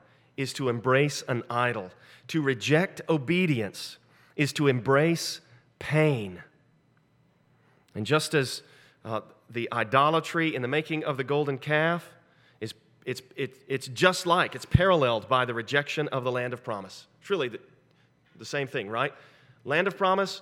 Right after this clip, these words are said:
don't want that. I'll take slavery in Egypt. Living God, don't want that. I'll worship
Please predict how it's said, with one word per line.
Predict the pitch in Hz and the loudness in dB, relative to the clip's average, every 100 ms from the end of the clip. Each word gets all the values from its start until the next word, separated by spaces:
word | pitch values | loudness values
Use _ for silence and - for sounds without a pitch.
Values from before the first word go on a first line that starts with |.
| - | -2
don't | 160 170 | 0 2
want | 170 151 | -2 0
that. | 135 120 - - | 0 0 -6 -8
I'll | 135 | -6
take | 147 135 | -6 -8
slavery | 151 131 127 123 | -6 -6 -4 -6
in | |
Egypt. | 120 104 - - _ _ _ _ _ _ _ - | -8 -10 -16 -20 _ _ _ _ _ _ _ -12
Living | 139 196 226 247 240 | -2 0 4 2 4
God, | 202 240 214 147 110 - - _ 131 | 6 8 6 4 -2 -16 -20 _ 6
don't | 208 240 | 6 8
want | 240 233 | 6 4
that. | 180 165 165 147 | 4 4 2 0
I'll | 156 | 0
worship | 147 156 - 165 - | 2 -2 0 -4 -6